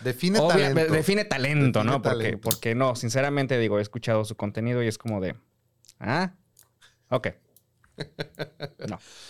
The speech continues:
Speaker 1: Bueno, y para cerrar con broche de oro esta sección de Esta gente no debería existir, eh, ahora estamos hablando de Jeros, que no tengo la más remota idea quién es, que niega que cometió un autorrobo.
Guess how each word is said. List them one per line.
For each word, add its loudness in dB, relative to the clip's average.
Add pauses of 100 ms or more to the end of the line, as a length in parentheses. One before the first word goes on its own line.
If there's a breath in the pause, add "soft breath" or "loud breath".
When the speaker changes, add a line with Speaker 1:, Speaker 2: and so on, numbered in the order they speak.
(600 loud breath)
Speaker 1:
Bueno, 4
y 2
para 4
cerrar 4
con 4
broche 2
de 4
oro 4
esta 0
sección 2
de 2
Esta -4
gente -4
no -2
debería 0
existir, -2 (220)
eh, 4
ahora 2
estamos 0
hablando 0
de 0
Jeros, 0 (220)
que -4
no 0
tengo 2
la 0
más 0
remota 0
idea -2
quién -2
es, -6 (680 loud breath)
que 4
niega 4
que 0
cometió 0
un 2
autorrobo. -2